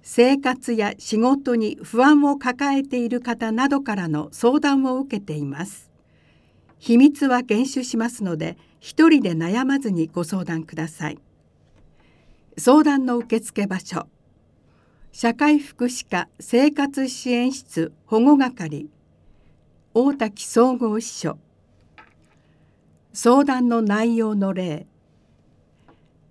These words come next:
新型コロナウイルス感染症の影響で収入が減ったので生活に困っている。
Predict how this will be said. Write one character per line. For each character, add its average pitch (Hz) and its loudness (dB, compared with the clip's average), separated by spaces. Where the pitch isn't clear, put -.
新 302 8
型 302 2
コ 240 -4
ロ 285 8
ナ 302 6
ウ 294 4
イ 294 6
ル 233 -2
ス 175 -4
感 240 2
染 294 4
症 277 -2
の 247 2
影 226 0
響 208 -2
で 180 -6
収 277 6
入 311 10
が 285 4
減 262 -2
っ - -6
た - -8
の 214 -2
で 151 -6
生 277 2
活 294 -2
に 254 -2
困 240 -2
っ 247 -6
て 180 -12
い 156 -8
る。 147 -10